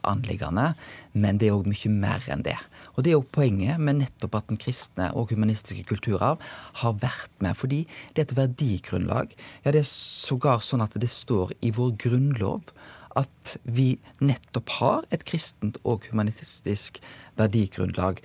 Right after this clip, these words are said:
for landet vårt. Og det er jo det vi trenger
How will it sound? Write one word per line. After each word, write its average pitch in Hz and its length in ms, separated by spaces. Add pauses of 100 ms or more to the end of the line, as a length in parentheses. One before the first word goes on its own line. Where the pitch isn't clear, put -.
(200)
for - 400 (320)
landet 110 400
vårt. - 400 (480)
Og 117 160
det 135 80
er 117 80
jo 104 160
det 156 460
vi - 20
trenger 92 480